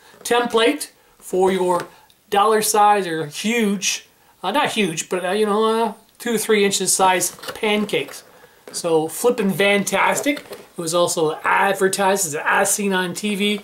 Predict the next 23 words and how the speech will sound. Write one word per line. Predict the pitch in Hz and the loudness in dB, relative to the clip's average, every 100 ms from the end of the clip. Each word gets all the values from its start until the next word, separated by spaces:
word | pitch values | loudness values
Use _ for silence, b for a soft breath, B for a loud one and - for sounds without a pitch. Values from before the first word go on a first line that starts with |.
| - B B - | -12 B B -4
product. | 220 233 240 - - B B | 2 4 2 -2 -14 B B
I've | 214 | -2
seen | - 277 262 | 0 0 2
this | 247 | 2
at | 240 208 | 4 4
Walmart | 233 240 240 247 240 | 4 4 4 4 2
for | 190 | -2
ten | - 220 220 | -4 -2 0
bucks, | 214 220 220 - - b b b | 4 4 2 -6 -10 b b b
found | - 175 165 165 | -10 -6 -4 -4
at | 160 | -6
the | 143 | -6
dollar | 131 147 160 135 | -2 0 0 -2
store. | - - - - - - - _ _ - - - - - 180 | -8 -10 -14 -16 -16 -20 -20 _ _ -18 -14 -8 -8 -6 -2
Next, | 254 - - - - - B B B | -2 -2 -6 -8 -10 -20 B B B
I've | 147 151 | -8 -4
also | 160 170 | -4 -2
seen | - 214 214 | -2 0 2
these | 277 285 | 2 2
advertised | 202 165 165 175 156 156 | 2 0 0 0 0 0
on | 151 | -2
T | 143 175 147 | -4 -6 -6
V. | 147 135 | -6 -8